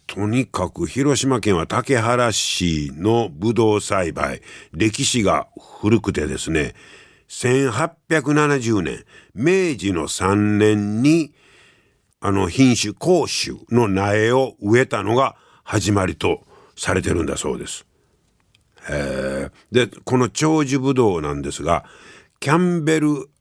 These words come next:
アーリーという品種ですか。で、千九百十八年、大正七年に植えたと見られると。まあ、推定ですからね。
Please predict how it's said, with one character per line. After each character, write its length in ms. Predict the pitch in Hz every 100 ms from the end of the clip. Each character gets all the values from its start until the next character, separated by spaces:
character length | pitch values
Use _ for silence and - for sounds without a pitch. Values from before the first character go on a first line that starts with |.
| -
ア 320 | 135 135 107
ー 60 | 80
リ 340 | 80 69 65
ー 20 |
と 160 | - 80
い 80 | 82
う 200 | 80 73
品 240 | - 73
種 160 | - 71
で 100 | 71
す 80 |
か。 220 | - - - - - - _
で、 200 | 98 117
千 360 | - 131 131 123
九 200 | 170 139
百 240 | 95 85
十 220 | 80 135
八 240 | 110 107 87
年、 180 | 76 78
大 300 | 156 190 165
正 440 | - 170 160 147
七 340 | 143 160 151
年 300 | 123 101 90
に 240 | 120 147 147
植 180 | 95 95
え 160 | 95 - _
た 120 | - 107
と 180 | 135
見 160 | 71 71
ら 100 | 69
れ 100 | -
る 80 | - -
と。 100 | - _ _ _ _ _ _ _
ま 100 | -
あ、 20 |
推 440 | - - 139 123 95
定 260 | 107 98
で 100 | 80
す 120 | -
か 120 | - -
ら 120 | -
ね。 180 | -